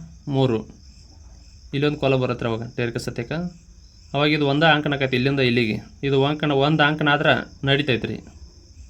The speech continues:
ಈ ಅಂಕಣ ಸಂಬಂಧ ಬರಲ್ಲ, ಯಾಕಂದ್ರೆ ಗಾಡಿ ಕಟ್ಟೆ ಪ್ಯಾಕ್ ಮಾಡಿರ್ತೀವಿ ನಾವು ಡಿಸೈನ್ ಮಾಡಿ. ಸ್ಟೇರ್‌ಕೇಸ್ ಕ್ಯಾನ್ಸಲ್ ಮಾಡ್ರೆ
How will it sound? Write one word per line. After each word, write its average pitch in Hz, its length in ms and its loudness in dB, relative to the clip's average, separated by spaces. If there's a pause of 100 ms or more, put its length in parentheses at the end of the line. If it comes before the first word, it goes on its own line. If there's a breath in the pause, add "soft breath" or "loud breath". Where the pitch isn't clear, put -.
(600)
ಈ 139 60 4
ಅಂಕಣ 135 220 2
ಸಂಬಂಧ 135 320 -2
ಬರಲ್ಲ, 123 240 2
ಯಾಕಂದ್ರೆ 120 280 -2
ಗಾಡಿ 131 200 4
ಕಟ್ಟೆ 135 260 -2
ಪ್ಯಾಕ್ 127 260 0
ಮಾಡಿರ್ತೀವಿ 117 340 -4
ನಾವು 113 100 0
ಡಿಸೈನ್ 113 260 0
ಮಾಡಿ. 104 160 -4 (560)
ಸ್ಟೇರ್‌ಕೇಸ್ 165 280 2
ಕ್ಯಾನ್ಸಲ್ 143 320 2
ಮಾಡ್ರೆ 147 180 2